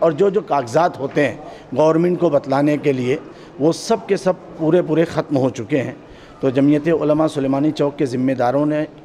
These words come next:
अपनी ये ज़िम्मेदारी समझी कि कमिश्नर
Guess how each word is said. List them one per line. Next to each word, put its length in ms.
अपनी 220
ये 120
ज़िम्मेदारी 580
समझी 320
कि 380
कमिश्नर 500